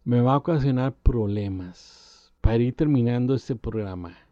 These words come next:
La psicología nos enfatiza y nos enseña que tengo que hacer siempre cierres. Cada capítulo de mi vida tengo que cerrarlo adecuadamente.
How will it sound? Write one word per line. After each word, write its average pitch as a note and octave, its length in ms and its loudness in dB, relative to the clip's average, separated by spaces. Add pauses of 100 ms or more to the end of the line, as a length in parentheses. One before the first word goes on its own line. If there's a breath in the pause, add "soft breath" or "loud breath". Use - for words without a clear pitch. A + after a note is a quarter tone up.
(100)
La A#2 200 -6
psicología B2 680 0
nos D#3+ 220 2
enfatiza C#3+ 920 0
y F3 80 2
nos C3 240 2
enseña F3 760 2
que C3+ 160 4
tengo E3 340 6
que F3 80 2
hacer D3+ 240 4
siempre D#3+ 400 4
cierres. D#3+ 720 6
Cada D3+ 180 4
capítulo E3+ 520 2
de F3 40 2
mi C#3 160 6
vida E3 240 6
tengo D#3+ 280 2
que E3+ 120 -4
cerrarlo D#3 440 2
adecuadamente. D3 760 -2